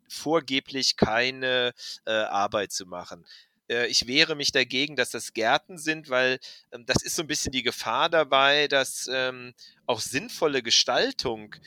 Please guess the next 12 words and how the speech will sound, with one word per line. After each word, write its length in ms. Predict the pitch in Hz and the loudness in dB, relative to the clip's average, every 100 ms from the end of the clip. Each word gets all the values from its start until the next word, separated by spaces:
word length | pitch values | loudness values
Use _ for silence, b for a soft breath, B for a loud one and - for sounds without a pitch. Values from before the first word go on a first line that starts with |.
| B B | B B
äh, 140 | - 120 | -6 -6
unter 340 | 151 131 127 | -6 -4 -4
die 140 | 120 | -2
Räder 420 | 95 95 110 151 160 | -4 -2 0 2 0
kommt. 300 | - 160 156 | 0 -2 -2
Also 200 | 120 117 | -8 -6
man 120 | 117 | -6
kann 200 | - 147 | -4 -6
zum 140 | 147 | -4
Beispiel, 280 | 120 117 - | -4 -4 -4
ein 140 | 110 | -8
Kiesgarten 1000 | - - 202 285 - 101 90 - 151 175 | -4 -4 -4 -8 -4 -2 -2 -4 -10 -16